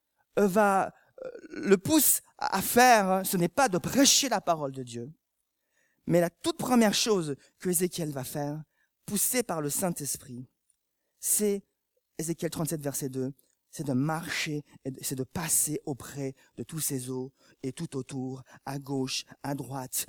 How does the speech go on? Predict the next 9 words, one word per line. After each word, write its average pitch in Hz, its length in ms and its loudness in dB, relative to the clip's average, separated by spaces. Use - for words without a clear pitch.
devant 131 540 -4
et 135 80 -4
derrière. 135 640 -2
Le 143 80 -4
Saint-Esprit - 480 -4
le 147 100 -6
pousse 170 460 -4
à 135 120 -2
marcher, 143 540 -2